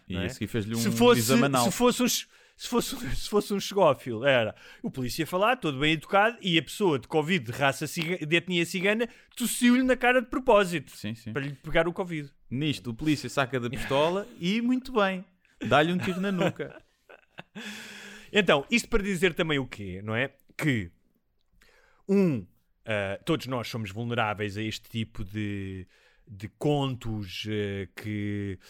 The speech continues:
Speaker 2: pá, que retêm, eh, ingredientes que causam ressonância na nossa psique coletiva, o medo,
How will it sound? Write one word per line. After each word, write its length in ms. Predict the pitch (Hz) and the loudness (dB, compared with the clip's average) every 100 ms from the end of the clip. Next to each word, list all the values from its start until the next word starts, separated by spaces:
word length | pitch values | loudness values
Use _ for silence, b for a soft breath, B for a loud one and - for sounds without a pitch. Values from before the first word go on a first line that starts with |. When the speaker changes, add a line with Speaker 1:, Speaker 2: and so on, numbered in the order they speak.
| B B B - | B B B -4
Speaker 2:
pá, 100 | 107 | -4
que 160 | - | -4
retêm, 1120 | 117 110 - 143 139 127 120 113 110 104 95 | -8 -8 -2 2 4 2 2 0 0 -4 -6
eh, 240 | 92 95 95 | -12 -14 -8
ingredientes 800 | 110 120 117 113 127 127 113 - | -6 -4 -4 0 2 2 0 -6
que 300 | - - 113 | -10 -8 -8
causam 360 | 95 123 117 117 | -2 -2 0 -2
ressonância 480 | - 120 120 113 117 | -6 -4 -4 -4 -4
na 140 | 110 | -4
nossa 360 | 110 107 - 107 | -4 -4 -4 -8
psique 280 | - - - | -8 -12 -8
coletiva, 600 | 123 131 - 196 165 143 | -2 0 4 4 4 0
o 120 | 127 | 0
medo, 560 | 131 180 185 151 160 | 2 4 4 2 -2